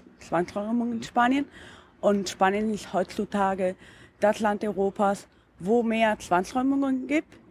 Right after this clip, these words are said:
Speaker 1: und wo mehr Leerwohnungen gibt in ganz Europa. Tatsächlich, Banken haben über mehr als eine Million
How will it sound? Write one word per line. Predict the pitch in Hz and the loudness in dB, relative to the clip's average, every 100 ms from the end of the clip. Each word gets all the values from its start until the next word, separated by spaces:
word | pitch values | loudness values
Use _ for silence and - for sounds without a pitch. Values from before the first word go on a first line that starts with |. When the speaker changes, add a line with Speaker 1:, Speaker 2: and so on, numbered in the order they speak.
| - | -4
Speaker 1:
und | 214 226 - | -2 -2 -4
wo | 196 202 202 208 _ _ - - | 0 0 0 -6 _ _ -16 -8
mehr | 190 196 202 196 | 0 4 6 4
Leerwohnungen | 165 175 180 185 160 170 170 160 151 151 151 - | 4 2 2 2 0 -2 0 -2 -4 -6 -10 -4
gibt | 160 147 - - | -4 -4 -10 -12
in | - | -4
ganz | 156 147 - | 0 -2 -2
Europa. | 147 143 147 156 139 | -6 -4 -2 -4 -4
Tatsächlich, | - - 165 190 - _ - - _ - | -8 -6 -4 -4 -6 _ -20 -20 _ -10
Banken | - 170 208 226 220 220 170 | 0 0 2 0 0 -4 -6
haben | 185 190 202 196 180 _ - | 2 2 2 -2 -6 _ -4
über | 196 185 196 190 190 | -2 4 4 4 2
mehr | 180 185 175 | 2 4 4
als | 170 165 | 2 0
eine | - 160 170 | -2 0 0
Million | 170 160 151 151 | 0 0 0 -2